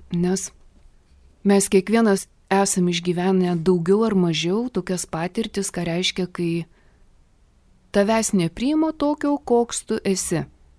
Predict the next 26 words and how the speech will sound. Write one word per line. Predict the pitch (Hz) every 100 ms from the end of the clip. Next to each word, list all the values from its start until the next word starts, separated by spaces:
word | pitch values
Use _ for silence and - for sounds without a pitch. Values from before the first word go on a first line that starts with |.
| _ _ _ -
Tave | 214 233
priimtų, | - 214 196 175 262 311 - 381 415 -
jeigu | 240 262 240 233
tu | 226
būtum | 202 233 - 196 185
toks, | 208 233 -
kokį | - 175 175 - 196 196 -
kiekvienas | 180 170 175 170 160 156 -
įsivaizduoja. | - 151 147 147 147 143 127 143 - _ _ - 175
Bet | 165 - -
tas | 170
kiekvienas | - 170 180 196 196 -
turbūt | 185 175 180
net | 185 180 190
nelabai | 190 190 175 185
ir | 185
žino, | 180 185 151 - - 226
<laughs> | 196 - -
kokie | 170 -
mes | 185 170 170 185
turėtume | 180 180 175 175
būt, | 165 165 220 202
bet | 185 185 -
jie | 185 196
reikalauja | 185 175 170 160 190 240 254 247 - - -
kažkokios | - 180 - 185 196 208 208 - -